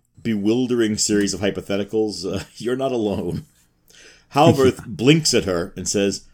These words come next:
Speaker 1: "I do not know where you're heading with all this."
Speaker 2: Well, I mean,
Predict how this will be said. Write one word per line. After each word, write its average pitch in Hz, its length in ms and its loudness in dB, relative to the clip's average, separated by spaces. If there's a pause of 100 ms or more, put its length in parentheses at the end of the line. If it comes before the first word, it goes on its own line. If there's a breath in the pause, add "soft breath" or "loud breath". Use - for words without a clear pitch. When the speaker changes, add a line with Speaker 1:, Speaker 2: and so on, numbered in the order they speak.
(300)
Speaker 1:
"I 247 540 -2
do 285 160 2
not 262 340 -4
know 156 280 0
where 190 140 0
you're 214 220 4
heading 190 360 0
with 135 160 -6
all 101 160 -8
this." - 520 0 (1300)
Speaker 2:
Well, 110 400 2
I 127 40 -2
mean, 117 220 0